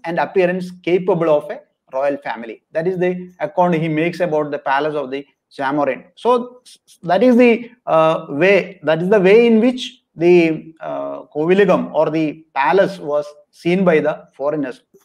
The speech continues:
With their accounts, it's, uh, clear that they are thinking, uh, Calicut, its constructions as one of the major constructions. Since they have visited so many places,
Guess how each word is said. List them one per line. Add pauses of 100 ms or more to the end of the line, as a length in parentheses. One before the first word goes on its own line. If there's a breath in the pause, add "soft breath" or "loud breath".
(360)
With (380 soft breath)
their
accounts,
it's, (240)
uh,
clear
that (500)
they
are
thinking, (180)
uh,
Calicut, (300)
its
constructions (140)
as
one
of
the (100)
major
constructions.
Since (180)
they
have
visited
so
many
places,